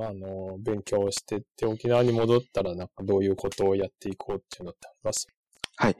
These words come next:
Speaker 2: 今自分が研究してるのは、あの、小-、子供の脂肪肝とか、あと肥満とかをメインに研究してまして、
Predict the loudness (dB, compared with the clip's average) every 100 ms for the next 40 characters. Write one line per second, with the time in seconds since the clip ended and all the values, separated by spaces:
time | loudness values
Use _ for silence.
0 | _ _ 6 10 10 6 0 2 4 4
1 | 6 4 6 2 4 4 4 4 8 8
2 | 6 _ -4 0 0 0 -4 -6 -14 _
3 | _ -2 6 8 10 8 4 -2 -4 6
4 | 8 10 10 10 8 -2 -2 4 10 10
5 | 10 4 0 2 4 4 2 4 6 6
6 | 2 _ _ _ _ -12 -6 6 8 8
7 | 4 _ _ _ _ _ _ 8 10 10
8 | 6 4 -2 -2 0 0 0 0 0 -4
9 | -2 2 6 6